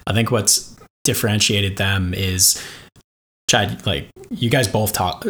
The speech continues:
like, touched on it, like, the boxing out of their, their young guys. Well, they box out the young guys, um, with bringing in great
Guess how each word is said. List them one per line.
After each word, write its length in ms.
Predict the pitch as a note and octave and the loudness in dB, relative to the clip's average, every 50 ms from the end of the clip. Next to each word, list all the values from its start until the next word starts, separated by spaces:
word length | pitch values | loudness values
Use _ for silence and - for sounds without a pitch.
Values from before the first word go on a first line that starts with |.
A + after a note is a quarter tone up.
| - - - - - | -6 -6 -8 -8 -6
like, 240 | F#2+ E2+ - - | -6 -6 -6 -6
touched 300 | - - A2+ G#2 - - | -4 -2 0 0 0 -2
on 120 | F2+ E2 E2 | -2 -2 -4
it, 60 | E2 | -4
like, 160 | E2 E2+ E2 | -4 -6 -4
the 60 | - | -6
boxing 440 | F#2 F#2+ F2+ F2+ F2 - - - F2+ | -6 -4 -4 -4 0 0 0 0 0
out 160 | F2+ F#2 F#2 | -2 -2 -4
of 120 | F2+ E2+ - | -4 -4 -4
their, 180 | F2 E2+ E2 | -4 -4 -4
their 220 | D#2+ - G2 F2+ E2+ | -4 -4 -4 -4 -4
young 280 | E2+ F2 F2+ G2+ G2+ | -4 -4 -2 -2 -2
guys. 300 | F#2 F2+ E2+ E2+ E2+ - | -2 -2 -4 -2 -2 -2
Well, 100 | - G2+ | -2 -2
they 120 | G2 G#2 G#2 | -2 -2 -4
box 400 | - - G2 F#2+ G#2 G2 - C#3 | -4 -4 -2 -2 0 0 0 0
out 100 | B2+ A#2+ | 0 0
the 80 | - | -2
young 260 | G2+ F#2 F#2 G2+ G#2+ G#2 | -2 -2 0 0 0 0
guys, 480 | G#2 G2 F#2 F#2+ F#2+ - - - - - - - - - _ - | 0 0 0 0 2 0 0 0 -2 -8 -16 -20 -20 -18 _ -2
um, 460 | F#2+ F#2+ F2 F2 E2+ E2 D#2+ D#2+ - - - _ _ - | -2 0 0 -2 -2 -4 -6 -8 -12 -18 -20 _ _ -2
with 320 | C3+ G2+ - - - - | -2 -2 -2 -4 -8 -10
bringing 460 | - - - A2+ G#2 A2 A2 A2 A2 G#2+ | -14 -6 -2 0 2 2 2 2 2 2
in 160 | G#2+ G#2 G2+ | 2 2 0
great 380 | G2+ A2 G2 G2 F#2+ - - | 0 0 0 -2 -2 -6 -12